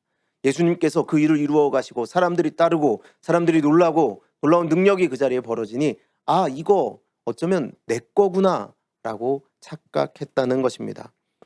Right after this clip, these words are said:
그러니 마음이 한없이 높아져 자신들이 이미 이 세상의 높은 자리에 앉아있는 이들, 이들인 양 착각하게 된 것입니다. 그래서 사십육 절 말씀에 보면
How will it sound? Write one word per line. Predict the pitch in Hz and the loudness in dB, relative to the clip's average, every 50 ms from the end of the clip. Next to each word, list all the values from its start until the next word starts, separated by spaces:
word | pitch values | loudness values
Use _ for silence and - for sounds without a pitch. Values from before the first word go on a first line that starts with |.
| _ _ _ _ _ _ | _ _ _ _ _ _
그러니 | - - 123 123 127 | -6 -4 -2 0 0
마음이 | 123 110 104 113 113 113 113 113 113 110 107 - _ _ _ _ | 0 0 0 0 -2 -4 -4 -4 -6 -6 -10 -12 _ _ _ _
한없이 | - - 170 170 165 160 160 - - 165 | -10 -4 -2 0 0 0 -2 -6 -6 -4
높아져 | 156 139 - - - 113 107 110 107 101 _ _ _ _ _ _ _ _ _ _ - | -2 -2 -2 -4 -6 -10 -10 -10 -14 -18 _ _ _ _ _ _ _ _ _ _ -18
자신들이 | - - - - 139 127 117 123 127 127 | -16 -14 -10 -8 -8 -8 -6 -6 -8 -8
이미 | 113 139 143 156 151 151 | -6 -6 -4 -4 -4 -4
이 | 160 | -6
세상의 | 160 170 160 - 160 156 143 135 | -6 -8 -8 -6 -4 -4 -2 -2
높은 | 135 147 147 _ - - 185 | -2 -4 -6 _ -4 -2 0
자리에 | 165 165 151 147 147 | 0 0 0 0 0
앉아있는 | 135 123 117 117 123 120 117 117 117 110 110 | -2 -2 -6 -8 -8 -8 -8 -8 -10 -10 -12
이들, | 107 - 127 120 _ _ _ _ _ _ _ _ _ _ _ - - _ | -14 -14 -16 -16 _ _ _ _ _ _ _ _ _ _ _ -20 -18 _
이들인 | - 135 131 160 143 139 117 110 | -10 -4 -2 0 0 0 -2 -4
양 | 110 107 95 - _ _ _ _ _ _ _ | -4 -6 -8 -10 _ _ _ _ _ _ _
착각하게 | - - 147 - - 135 - - - 104 90 - 104 104 107 - | -20 -18 -14 -12 -10 -12 -12 -12 -14 -16 -14 -14 -14 -16 -16 -16
된 | _ - 113 107 110 104 | _ -10 -10 -10 -10 -10
것입니다. | - 113 104 - - 107 104 - - - - _ _ _ _ _ _ _ _ _ _ _ _ _ - - | -12 -12 -12 -12 -12 -16 -16 -16 -16 -18 -20 _ _ _ _ _ _ _ _ _ _ _ _ _ -18 -6
그래서 | - 143 135 131 151 143 139 - - - - _ _ | -2 0 2 2 2 0 0 -4 -10 -20 -20 _ _
사십육 | - - 131 131 - 170 165 156 - | -10 -8 -8 -4 0 0 0 0 2
절 | - 160 156 | 0 0 2
말씀에 | 151 139 - - 151 143 | 0 0 -2 0 0 0
보면 | 131 135 139 147 160 165 135 98 - | 2 2 2 2 2 0 0 -4 -10